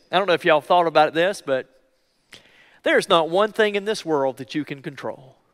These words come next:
There's not one thing in this world. You can't control the future. You don't know what's going to happen. And so you can worry about it, take it into your own hands, or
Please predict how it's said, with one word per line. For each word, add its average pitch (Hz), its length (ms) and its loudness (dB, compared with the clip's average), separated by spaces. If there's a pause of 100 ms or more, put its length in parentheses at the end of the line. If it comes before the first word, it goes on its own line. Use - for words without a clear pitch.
(1400)
There's 262 220 2
not 254 200 0
one 269 280 0
thing 233 400 -6
in 175 80 -8
this 202 200 -4
world. 151 600 -4 (520)
You 277 140 -8
can't 247 340 0
control 214 540 0
the 180 100 -20
future. 131 520 -8 (440)
You 262 120 -6
don't 240 160 0
know 185 100 2
what's 170 240 -2
going 147 240 -6
to 131 80 -6
happen. 143 540 -8 (720)
And 196 200 -2
so 214 300 0
you 208 220 -8
can 156 580 -4
worry 226 480 2
about 233 340 2
it, 185 140 -10
take 220 260 0
it 214 60 -8
into 208 320 -4
your 175 160 -2
own 190 280 -4
hands, 180 760 -6 (640)
or 285 480 2